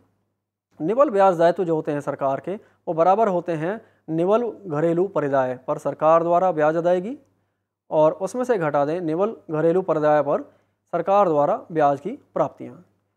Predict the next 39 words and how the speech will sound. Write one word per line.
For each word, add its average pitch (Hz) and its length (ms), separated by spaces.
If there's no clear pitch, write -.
सरकार 147 460
यानी 143 180
केंद्र 170 280
सरकार 202 420
हो 214 80
सकता 220 280
है 214 180
राज्य 180 280
सरकारों 160 420
को 160 220
ऋण 160 200
दे 202 160
और 147 160
उस - 100
पर 156 200
ब्याज 139 260
प्राप्त 165 280
करे, 214 240
और 143 120
साथ 214 220
ही 240 100
साथ 151 220
यह 165 140
भी 233 80
संभव 175 340
है 180 120
कि 190 100
सरकार 160 440
ने 147 220
ऋण 160 160
लिया 180 200
हो 180 200
विदेशों 170 360
से, 220 200
वहाँ 151 300
ब्याज 143 260
की 160 100
अदायगी 160 360
करे 208 260